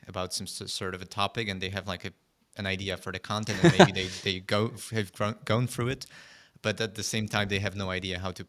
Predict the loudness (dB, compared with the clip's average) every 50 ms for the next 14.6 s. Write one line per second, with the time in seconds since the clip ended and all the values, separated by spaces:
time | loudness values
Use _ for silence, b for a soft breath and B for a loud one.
0 | _ _ -8 -8 -6 -4 -4 -4 -4 -4 -4 -6 -8 -8 -10 -14 -16 -16 -16 -16
1 | -12 _ -8 -8 -6 -6 -6 -4 -4 -2 -4 -2 -2 -4 -4 -6 -4 4 8 10
2 | 12 12 10 10 8 8 8 8 8 8 8 8 6 4 0 2 4 2 4 2
3 | -2 B B B B 4 6 6 6 6 6 4 4 6 4 4 4 4 2 0
4 | -2 -2 -2 -4 -6 -4 0 2 2 2 2 0 -2 -2 -2 -2 -2 -2 -2 -2
5 | -2 0 0 2 2 0 2 2 2 2 2 -2 B B B B B B 4 4
6 | 4 2 0 -2 -2 2 4 4 6 6 4 2 -2 -2 -2 -2 -2 -2 -2 -2
7 | 0 -2 -4 -4 -6 b b b b b -8 -8 -8 -8 -6 -2 0 0 2 0
8 | 0 0 -2 -4 0 2 4 6 6 6 4 4 4 2 2 2 0 -2 -2 -4
9 | -4 -4 -4 -2 -4 -4 -4 -2 -2 0 0 2 0 0 0 -2 -4 -4 -6 -6
10 | -10 -4 0 0 2 2 0 -4 -4 4 4 6 6 6 6 6 6 6 6 6
11 | 4 4 2 -2 -2 -6 -6 -4 -4 -4 -4 -4 -8 -16 -20 -20 _ _ _ -4
12 | -2 0 2 2 2 2 0 0 -2 -2 -2 -4 -4 -6 -6 -8 -6 -8 -8 -8
13 | -10 -10 -8 -4 -4 -4 -4 -6 -10 -4 -2 0 2 2 0 0 -2 -4 -4 -2
14 | -4 -6 -6 -4 -4 -4 -2 -2 -2 -2 -4 -6